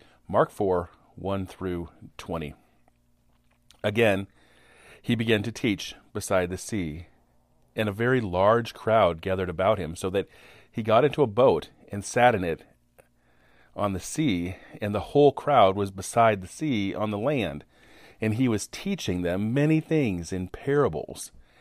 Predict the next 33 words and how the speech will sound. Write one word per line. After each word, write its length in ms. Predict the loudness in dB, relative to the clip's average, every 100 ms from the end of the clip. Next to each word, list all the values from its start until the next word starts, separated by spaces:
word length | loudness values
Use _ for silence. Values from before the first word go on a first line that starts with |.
| _ -20 _ -2
And 200 | -2 0
in 160 | 0
his 200 | 0 -2
teaching, 640 | -6 -8 -6 -4 -6 -6 -10 _
he 160 | -10 -8
said 240 | -2 0
to 40 | 0
them, 280 | -4 -8 -12 _ _ _ _ _ -2
"Listen, 380 | -2 -2 -12 -14 _ _ _ _
behold, 480 | -8 0 2 2 -2 -10 _ _ -16
a 60 |
sower 400 | -6 0 4 4
went 160 | 2 0
out 160 | 0
to 80 | -2
sow. 460 | -8 0 0 0 -6 _ -20 _ -20 -20 _ _ _ 0
And 480 | 4 4 4 -2 -2
as 220 | 2 2
he 80 | 0
sowed, 560 | -2 4 6 6 4 0 -10 -20
some 320 | -8 0 0 0
seed 380 | -2 -4 -4
fell 180 | 0 2
along 240 | 4 2 -2
the 60 |
path, 440 | 0 2 2 -4 _ _ -8
and 140 | -4
the 40 | 2
birds 320 | 6 4 4
came 300 | -4 -2 -2
and 100 | -2
devoured 400 | 4 6 6 4
it. 180 | -8